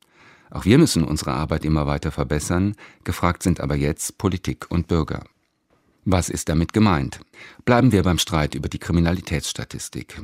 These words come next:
Die Sache ist kompliziert. Um welchen Zeitraum geht es und um welche Straftaten von welcher Bevölkerungsgruppe? Wie sieht es mit der Dunkelziffer aus? Werden bestimmte Straftaten aus Scham, Angst oder Resignation nicht mehr angezeigt?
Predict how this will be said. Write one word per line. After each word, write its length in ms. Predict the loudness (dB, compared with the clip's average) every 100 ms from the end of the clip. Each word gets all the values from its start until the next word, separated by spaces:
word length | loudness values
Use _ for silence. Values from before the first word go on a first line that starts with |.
| -8
Die 60 |
Sache 260 | -6 -6 -6
ist 140 | -8
kompliziert. 840 | 0 0 0 -6 -4 -4 -4 -10 -8
Um 80 | -4
welchen 280 | -2 -2 -2
Zeitraum 440 | -2 -2 -2 -2
geht 200 | -4 -10
es 200 | -12 -10
und 160 | -10 -8
um 100 | -6
welche 300 | -6 -6 -6
Straftaten 680 | -2 -2 -2 -6 -6 -6
von 220 | -4 0 0
welcher 240 | 0 0
Bevölkerungsgruppe? 920 | -2 -2 -2 -2 -4 -6 -8 -10 -10 -14 -18 -20 -18 -16 -18 -4
Wie 80 | 0
sieht 220 | 2 0
es 100 | 2
mit 160 | 2 2
der 80 |
Dunkelziffer 720 | 2 0 0 -4 -8 -8 -8 -10
aus? 340 | -12 -14 -10
Werden 200 | -8 -6
bestimmte 360 | -6 -4 -6 -4
Straftaten 680 | -6 -6 -6 -6 -6 -4 -6
aus 180 | -4
Scham, 320 | -2 0 2 0
Angst 380 | -2 -4 -4
oder 160 | -6 -4
Resignation 680 | -4 -4 -2 -4 -2 0 0
nicht 200 | 0 -2
mehr 100 | 0
angezeigt? 680 | 0 0 -2 -2 -2 -6